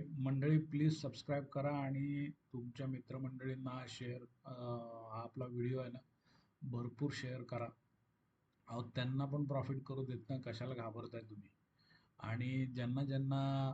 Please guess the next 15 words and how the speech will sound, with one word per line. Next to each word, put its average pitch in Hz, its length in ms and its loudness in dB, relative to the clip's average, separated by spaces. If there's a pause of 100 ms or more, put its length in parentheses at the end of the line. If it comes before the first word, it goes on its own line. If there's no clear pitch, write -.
(260)
अं, 123 400 -4
ट्रेडिंग 131 300 2
शिकायचं 123 460 -4
आहे, 120 80 -6
पैसे 123 320 -6
कमवायचे 120 500 -4
आणखीन, 113 380 -10 (680)
मला 123 200 -2
पर्सनलला 139 840 0
डीएम 131 380 0
केलं 127 260 -4 (120)
तरी 127 120 -4
चालेल, 120 540 -2 (160)
मेसेज 117 400 -6
टाका. 117 300 -6